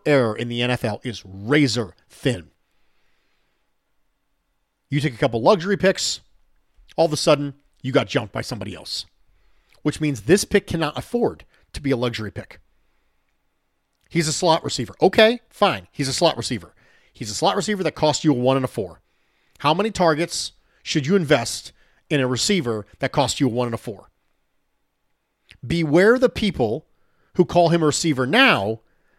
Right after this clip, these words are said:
and then if he doesn't get utilized, say, "Well, he's T E two." You can't have it both ways. That makes us intellectually dishonest. That makes us hypocrites. We're not gonna be that way. I can't tell you how excited I am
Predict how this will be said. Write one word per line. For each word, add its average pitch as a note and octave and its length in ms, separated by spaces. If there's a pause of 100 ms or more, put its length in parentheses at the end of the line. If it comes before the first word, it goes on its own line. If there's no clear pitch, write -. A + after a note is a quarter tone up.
(340)
and E3+ 160
then G#3 100
if - 80
he E3+ 80
doesn't D#3+ 240
get D3 120
utilized, F#3 460
say, E3+ 80
"Well, E3 180
he's C#3+ 180
T - 140
E A#2+ 140
two." - 340 (1700)
You D3 80
can't E3+ 200
have F#3+ 160
it E3 40
both D3+ 180
ways. C#3 500 (800)
That E3 160
makes F3 220
us D#3+ 120
intellectually D3+ 540
dishonest. A#2+ 440
That - 120
makes C#3+ 180
us - 80
hypocrites. - 420
We're C3 100
not C3+ 120
gonna C3 140
be C3+ 80
that F#2 180
way. F2 160 (3750)
I C#3+ 60
can't - 200
tell G3 140
you D#3+ 80
how C#3+ 180
excited C#3+ 380
I A2 120
am G2+ 220